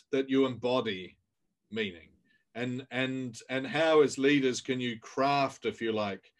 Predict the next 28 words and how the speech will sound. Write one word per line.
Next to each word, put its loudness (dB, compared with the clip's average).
um, -4
a -6
culture -2
that -2
does -4
that? -2
I -4
think 4
the 6
other 4
point 2
I, 4
I, 2
I -2
think 0
I 4
make 0
in -4
that -4
chapter -4
is -2
just -2
about 2
the -10
power 2
of, -2
of -2
co-creation, 2